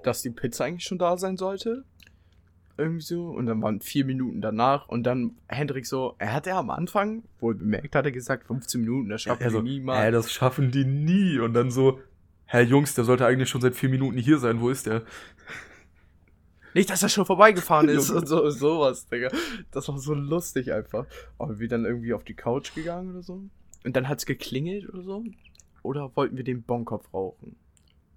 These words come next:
Speaker 2: Äh, genau, dann haben wir noch
Speaker 1: Nee.
Speaker 2: weiter gewartet. Dann hat Bonde noch bei dem angerufen. Das war so unnormal lustig.
Speaker 1: Ja, nee, nee, äh, Hendrik hat angerufen.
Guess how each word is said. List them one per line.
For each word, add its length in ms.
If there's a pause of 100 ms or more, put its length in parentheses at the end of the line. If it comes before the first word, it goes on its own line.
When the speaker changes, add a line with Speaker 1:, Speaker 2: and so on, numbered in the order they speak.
Speaker 2:
Äh, 720 (180)
genau, 300
dann 280
haben 120
wir 80
noch 180
Speaker 1:
Nee. 20
Speaker 2:
weiter 240
gewartet. 640 (300)
Dann 140
hat 180
Bonde 340
noch 200
bei 140
dem 160
angerufen. 880 (500)
Das 160
war 80
so 180
unnormal 380
lustig. 260
Speaker 1:
Ja, 320
nee, 500
nee, 540
äh, 320
Hendrik 440
hat 100
angerufen. 600